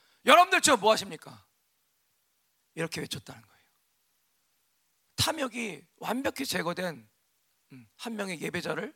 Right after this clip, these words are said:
여러분과 저희는 지금 보고 있는 거예요. 얼마만큼 탐욕이 없으면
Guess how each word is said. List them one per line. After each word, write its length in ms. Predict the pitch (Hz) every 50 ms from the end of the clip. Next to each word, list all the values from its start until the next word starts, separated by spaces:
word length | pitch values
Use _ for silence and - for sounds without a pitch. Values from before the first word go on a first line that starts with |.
| _ -
여러분과 320 | 180 147 156 147 156 175 -
저희는 460 | - 147 - - 143 - 156 185 -
지금 260 | - 127 139 - 226 _ _ _ _ -
보고 200 | - 160 160 -
있는 140 | 160 135 113
거예요. 140 | - _ _ _ _ _ _ _ _ _ _ _ _ _ _ _ _ _ _ _ _ _ _ _ _ _ _ _ _ _ -
얼마만큼 600 | 247 - 220 262 285 320 302 294 277 - 254 226
탐욕이 300 | - - 277 262 247 214
없으면 420 | 170 - - - 175 185 135 120